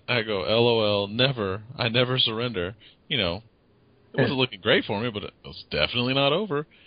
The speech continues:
Speaker 2: Yeah.
Speaker 1: And then nothing, nothing, nothing. He, he types in a period, hits enter, and he goes, "Lag." And I go, "Oh, yeah, it sucks. Happens all the time." <sighs> Timeout.
Speaker 2: <laughs>
Speaker 1: The,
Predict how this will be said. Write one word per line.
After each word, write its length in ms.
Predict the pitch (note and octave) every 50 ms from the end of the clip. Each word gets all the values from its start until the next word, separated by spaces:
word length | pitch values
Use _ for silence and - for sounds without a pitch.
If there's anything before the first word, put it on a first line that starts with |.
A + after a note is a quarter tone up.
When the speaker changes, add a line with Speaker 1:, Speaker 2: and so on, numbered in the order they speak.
| - - - -
Speaker 2:
Yeah. 340 | A#2+ A#2 A#2 A2+ A2+ A#2+ A#2+ - - -
Speaker 1:
And 120 | B2+ B2
then 300 | B2+ B2 B2+ B2 C3 C3 - _ _ _ _ _ _ _ -
nothing, 500 | A2 G#2+ A2 A2+ B2 - C#3+ D3+ D#3+ D#3 _ _ -
nothing, 400 | - G#2 G#2 G#2 - B2+ C3+ C#3+ C#3 -
nothing. 400 | A#2 G2+ G#2 A2 - C3 C3 C3+
He, 160 | B2+ C3 - _ _
he 140 | - - A#2+
types 260 | - - B2+ A2+ A2 -
in 80 | B2+
a 60 | A2+
period, 460 | F#2+ - C#3+ D3 C3 G#2+ G2+ G#2 A2 -
hits 240 | A2+ G#2+ G2 -
enter, 260 | G#2 G2+ G2+ A2+ C3+ - _ _ _ _ _ - - - - _ _ _
and 80 | - A2+
he 60 | A#2+
goes, 200 | A2+ A2 G#2 G2 -
"Lag." 560 | F2+ G2 G#2+ G#2+ G#2+ G#2+ G#2+ G#2+ G#2+ A#2 A2+ A2+
And 100 | A#2 G2
I 60 | F2+
go, 80 | F2 F#2
"Oh, 260 | G#2 A#2 A#2 A2+ G#2 G2+
yeah, 260 | G2+ G#2+ G#2 G2 F#2+
it 80 | F#2 - -
sucks. 220 | A2+ G#2 F#2+ F#2
Happens 240 | - G#2 G2+ G2+ G2
all 160 | G2+ G2 F#2+ -
the 20 | A2+
time." 240 | G#2 G2 F2 F2 -
<sighs> 1040 | _ _ _ _ _ _ _ - - - - - - - - - - - - A#2 A2 - - _ _ _ _ _ _ -
Timeout. 340 | - B2+ G2+ F2+ E2 - - - _ _ _ _ _ _ _ _ _ _ _ _ _ _ _ _ _ - - - _ _ - -
Speaker 2:
<laughs> 180 | - - - - - _ _ - - G3 - - - - C3
Speaker 1:
The, 120 | B2+ C3